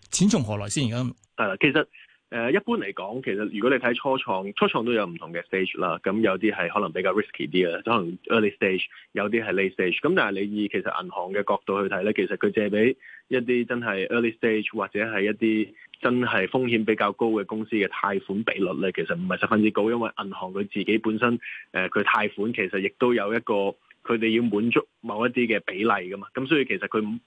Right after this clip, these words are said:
Speaker 2: 唔可能係借好多俾，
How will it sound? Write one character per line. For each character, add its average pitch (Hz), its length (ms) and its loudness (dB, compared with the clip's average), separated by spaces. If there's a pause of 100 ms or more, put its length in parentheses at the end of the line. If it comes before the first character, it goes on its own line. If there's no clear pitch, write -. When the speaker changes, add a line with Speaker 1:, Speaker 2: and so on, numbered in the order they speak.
Speaker 2:
唔 101 220 2
可 113 260 4
能 135 100 0 (240)
係 85 160 -8
借 98 180 -4
好 95 200 -6
多 120 220 0 (380)
俾， 101 300 0